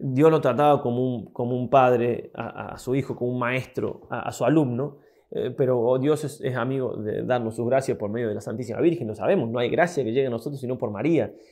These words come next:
Entonces, también tiene una influencia y, y, y una importancia capital nuestra Madre del Cielo en, esto, en estos santos ejercicios. Cuando uno entra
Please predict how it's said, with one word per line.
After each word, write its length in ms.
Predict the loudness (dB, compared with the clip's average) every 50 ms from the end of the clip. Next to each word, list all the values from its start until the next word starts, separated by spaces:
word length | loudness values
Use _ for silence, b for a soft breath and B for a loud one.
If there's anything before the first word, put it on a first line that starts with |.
| B B B
Entonces, 520 | -8 -2 0 0 2 2 0 0 0 b b b b b b _
también 440 | -2 0 0 2 2 2 0 0 -2
tiene 320 | -2 -2 0 0 0 -2 -2
una 540 | -2 -2 0 0 0 0 0 -2 -4 -6 -6
influencia 760 | -4 -4 -4 -4 0 0 0 0 0 0 -2 -2 -2 -2 b b b b b _
y, 500 | -6 -4 -4 -4 -4 -6 -6 -6 -8 -10 -12 -10
y, 240 | -8 -6 -6 -4 -2
y 60 | -2
una 120 | 0 0 0
importancia 680 | 2 2 2 0 2 0 -2 0 -2 -4 -6 -4 -2
capital 640 | -2 -2 -2 -2 -6 -6 -6 -6 -8 -8 -10 -14 -18 _ _ -10
nuestra 280 | -10 -10 -8 -6 -6
Madre 400 | -4 -4 -2 -2 -2 -2 -4 -4 -4
del 180 | -4 -4 -4 -4
Cielo 440 | -4 -2 -2 -2 0 -2 -4 -6 b b b b b b b -6
en, 160 | -2 0 0
esto, 640 | 0 0 -2 -4 -2 0 0 0 0 -2 -6 b b b b b
en 120 | -2 0 0
estos 180 | 0 -2 -2
santos 300 | -2 -2 -2 -2 -4 -6
ejercicios. 500 | -6 -6 -6 -8 -6 -8 -12 -12 -12 -8
Cuando 200 | -6 0 2 2
uno 160 | 4 4 4 4
entra 420 | 4 4 2 2 0 -2 -4 -6